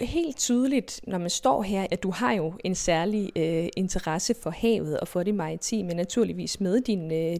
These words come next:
din, øh, malerier her. Øhm, vi har alle sammen havet som motiv. Altså,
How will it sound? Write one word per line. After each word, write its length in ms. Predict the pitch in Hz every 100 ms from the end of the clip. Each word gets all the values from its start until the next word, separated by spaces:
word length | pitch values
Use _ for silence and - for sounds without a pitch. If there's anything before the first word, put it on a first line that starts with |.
| -
din, 220 | 160 -
øh, 180 | - - -
malerier 600 | - 165 156 165 302 254
her. 360 | 190 208 196 180 -
Øhm, 320 | 175 170 170
vi 80 | 226
har 160 | 220 -
alle 200 | 220 254
sammen 280 | 247 208
havet 580 | 208 - 262 277 - 175
som 220 | - 170
motiv. 540 | 175 180 - 226 214 -
Altså, 300 | 175 - 185